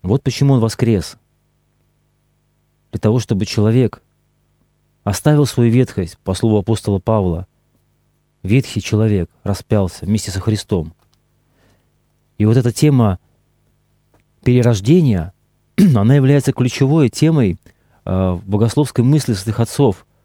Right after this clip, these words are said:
по поводу земной жизни и вообще в деле спасения человека. То есть человек призван к тому, чтобы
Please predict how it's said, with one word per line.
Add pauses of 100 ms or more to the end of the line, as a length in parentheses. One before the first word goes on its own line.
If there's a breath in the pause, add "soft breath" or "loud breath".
по
поводу
земной
жизни (680)
и
вообще
в
деле
спасения
человека. (680)
То
есть
человек
призван
к
тому,
чтобы